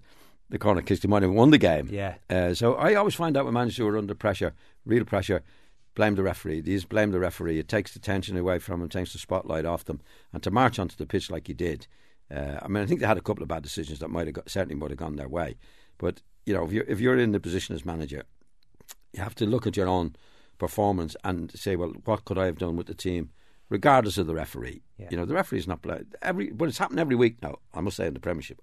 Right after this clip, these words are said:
Speaker 1: Managers about result, referee's fault. That was a penalty, it wasn't a penalty. It was, and it's as if, well, you know, the, the team have played very poorly themselves, and it's, it's a manager's fault, and the two goals they lost tonight was awful. So I think you should be looking at that rather than blaming the referee.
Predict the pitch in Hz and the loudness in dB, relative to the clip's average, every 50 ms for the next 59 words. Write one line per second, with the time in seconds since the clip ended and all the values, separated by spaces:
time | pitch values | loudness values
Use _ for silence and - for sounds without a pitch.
0 | - - - - - - - - - - - - - - - - 151 156 127 120 | -20 -20 -20 -20 -20 -20 -20 -20 -20 -20 -20 -20 -20 -16 0 4 6 6 6 4
1 | 123 113 110 117 110 98 85 98 95 92 - - - - - - - 85 - - | 2 2 2 2 0 0 -2 -2 -2 -4 -4 -10 -20 -16 -4 -2 -2 -2 -2 -4
2 | 82 80 - - - 62 - - - - - - - - - 98 104 95 82 90 | -8 -8 -8 -10 -12 -12 -12 -14 -20 -20 -20 -20 -20 -10 -8 -6 -6 -4 -6 -8
3 | - - 98 92 90 85 92 82 90 92 80 87 85 76 - 87 80 78 78 80 | -6 -4 -4 -4 -2 -4 -4 -4 -4 -4 -4 -6 -8 -8 -8 -8 -8 -8 -8 -10
4 | 73 - - - - - - - - - 87 87 - - - - - 90 104 107 | -12 -12 -16 -20 -20 -20 -20 -16 -8 -6 -6 -4 -4 -6 -8 -8 -2 0 0 0
5 | 92 - 95 90 - - - - - - - - - - - - - - - 95 | 2 2 0 0 0 -4 -12 -20 -18 -20 -20 -20 -20 -20 -20 -20 -16 -4 -4 -2
6 | 87 82 80 - - - - 90 87 - 127 117 107 95 - 110 107 101 87 80 | -2 -2 -6 -8 -10 -10 -8 -8 -2 0 2 2 2 0 0 0 0 0 0 -2
7 | - - 101 101 90 - - 107 101 92 87 80 78 80 - - 101 90 78 71 | -2 0 2 2 0 2 2 2 4 4 2 0 -2 -4 -2 -2 -2 -2 -2 -2
8 | 92 92 82 - - - - - 98 92 107 101 92 85 85 85 80 - - 98 | -4 -4 -4 -4 -6 -8 -6 -6 -4 -2 -2 -2 -2 -4 -6 -8 -8 -4 0 0
9 | 92 82 78 87 87 85 - - 123 110 92 101 95 82 80 101 95 90 92 92 | 2 2 2 -2 -4 -4 0 0 0 2 2 2 0 0 0 -2 -2 0 0 -2
10 | 90 - - 85 87 - - - 90 110 120 110 - - 67 - - - - - | -2 -4 -6 -6 -6 -6 -6 0 4 4 4 4 2 -2 -10 -12 -12 -20 -20 -20
11 | - - 104 104 120 123 160 147 - - 139 120 117 110 123 117 117 110 101 90 | -10 0 2 4 4 4 4 0 0 0 2 4 4 6 4 4 4 2 0 0
12 | - - 117 92 73 - - - - - - - - - 107 110 101 95 90 85 | 2 2 2 2 0 -2 -10 -16 -18 -18 -18 -16 -4 0 0 0 0 0 -2 -2
13 | 85 92 92 90 87 82 85 90 92 87 - 87 85 85 73 69 | -2 -2 -2 -2 -4 -4 -2 -2 -2 -4 -4 -6 -6 -6 -6 -6